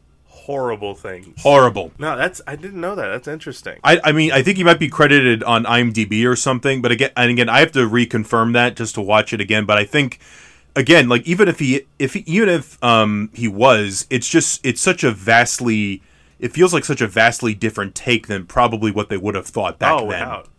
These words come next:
Speaker 1: It, it definitely makes me curious, though, just how, it makes me wanna read the book, actually, just, just to see how faithful either one is to the actual book.
Speaker 2: Spoiler alert, Richard is going to start a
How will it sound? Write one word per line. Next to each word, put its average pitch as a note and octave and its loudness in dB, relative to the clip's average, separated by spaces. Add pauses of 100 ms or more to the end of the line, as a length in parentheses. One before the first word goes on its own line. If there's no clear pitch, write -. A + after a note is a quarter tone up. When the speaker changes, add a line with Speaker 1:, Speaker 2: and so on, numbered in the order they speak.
Speaker 1:
It, C3 -12
it C#3+ -10
definitely F3 -6
makes D3 -8
me C3 -12
curious, C#3+ -10
though, G#2+ -10
just G#2+ -14
how, A2+ -6
it A2 -16
makes E3 -8
me D#3 -12
wanna A#2 -10
read G#2+ -12
the F#2+ -20
book, C3 -12
actually, F#2+ -12
just, - -20
just G#2+ -20
to B2+ -14
see C3 -14
how A2+ -4
faithful A#2 -10
either A2+ -12
one G#2+ -8
is G#2 -10
to - -20
the F#2 -14
actual F#2 -18
book. - -14
Speaker 2:
Spoiler A2+ 4
alert, A2+ 2
Richard A2+ -2
is G2 -4
going G#2+ 0
to G2 -10
start A2 -2
a G2 -2